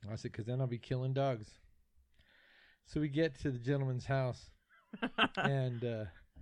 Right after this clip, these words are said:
Speaker 1: they open the door, and I swear to God, it wasn't even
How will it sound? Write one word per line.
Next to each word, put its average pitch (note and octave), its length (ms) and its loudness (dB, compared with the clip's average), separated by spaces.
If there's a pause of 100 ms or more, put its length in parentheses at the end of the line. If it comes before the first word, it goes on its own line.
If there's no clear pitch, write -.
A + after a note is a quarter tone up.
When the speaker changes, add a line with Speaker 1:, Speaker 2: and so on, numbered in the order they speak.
(580)
Speaker 1:
they C#3 80 4
open C3+ 240 0
the B2 100 2
door, C3 360 4 (160)
and A#2 240 -6 (200)
I C3+ 80 0
swear C3 460 2
to C3 100 0
God, B2 360 2
it A#2 80 -2
wasn't C3+ 380 2
even C3+ 440 2